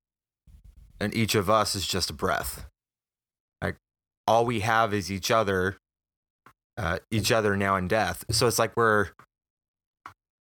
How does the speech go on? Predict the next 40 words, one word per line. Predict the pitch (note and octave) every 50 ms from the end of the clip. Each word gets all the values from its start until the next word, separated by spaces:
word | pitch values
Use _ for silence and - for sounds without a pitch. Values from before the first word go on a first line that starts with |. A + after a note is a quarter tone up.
| _ _ _ _
it, | B2 C3 B2 - -
it | - C3 C3 B2+
could | - D#3 D3+
be | A#2+ C#3+ C#3+
interpreted | C#3 B2+ B2 - D#3+ D3+ D3+ D#3+ D#3 D#3 D#3 -
almost | - A#2+ B2+ B2+ C3 C3 B2 -
as | A#2+ G2+
though | F2+ A#2 A2+
you | A2+ A2 A2
were | G#2 G#2 G2+ G2 G2 F#2+ F#2+ - _ _ _ _ _ _ _ _ _ - -
talking | - - C3 A#2 G#2+ - A2+ A2 G#2+ G#2+
with | G2+ G2+ -
a, | F#2+ F2+ F#2 F#2 -
a | - F#2+
partner, | - _ - G#2 G2 G#2 - A2 B2+ C#3+ E3 E3 _ _ _ _ _ _ _ _ _ _ _
like, | G#2 F#2 F2 - _
all | G#2+ G#2 G#2+ G#2+
we | G2+ A2+ G#2+
have | F2+ G2+ G2+ G2 G2+ G2+ G2+
is | G#2 F2 F#2
each | F#2 -
other, | G2+ G2 G2+ A2 C3+ E3 F#3+ F#3 _ _ _ _ _ _ _ _ _ F#2+ -
but | - A2 G#2+ G#2 G2 - _ _ _ _ _ _ _ _ _ - G#2 - _
could | - - B2+
also | A#2 B2+ C#3+ C#3 - D#3+ C#3
zoom | G#2+ F#2 G#2 C3 C#3 C3
out | C3+ C#3 C3+ -
more | G2+ G#2 A#2 C3+ D3 C#3+
to | B2
be, | G2+ F#2 G#2+ G#2+ G#2 G#2
like, | G2 G2 F#2+ F#2+ - - _ _ _ _ _ _
in, | - B2+ B2+ A#2+ A#2 A2+ A2 G#2+ - _
in | - A#2+ A#2+ A#2
the | A2+
human | A2 A2 C3+ C3+ C3 A#2+
condition, | G#2+ - A2 A2 C3 B2+ - G#2+ F2 E2+ E2 - - - - -
like | G2 F#2+
Kevin | - C3 A#2+ A#2 A#2+ A2
was | G#2 G2
saying, | - - G#2+ F#2 F#2 F#2